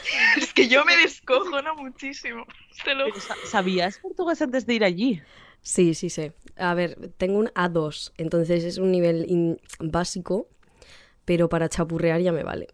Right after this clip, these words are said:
Speaker 3: Y, y yo sé que, o sea, llevo aquí tres días,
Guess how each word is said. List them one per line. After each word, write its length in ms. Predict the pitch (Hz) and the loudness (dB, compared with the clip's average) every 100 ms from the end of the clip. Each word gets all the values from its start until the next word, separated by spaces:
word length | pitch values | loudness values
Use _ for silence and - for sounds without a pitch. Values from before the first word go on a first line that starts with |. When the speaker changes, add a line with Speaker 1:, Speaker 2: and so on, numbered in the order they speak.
| _ - | _ -2
Speaker 3:
Y, 800 | 156 151 151 151 151 147 147 139 | 0 2 2 2 0 0 0 -2
y 160 | 156 151 | -2 2
yo 140 | 170 | 0
sé 180 | - 170 | 0 0
que, 320 | 175 165 156 156 | 2 2 2 -2
o 20 | |
sea, 160 | 156 | -6
llevo 200 | 160 165 170 | -2 0 0
aquí 160 | 170 | 0
tres 280 | 160 160 160 | 0 0 0
días, 460 | 165 180 233 320 | 2 2 2 -4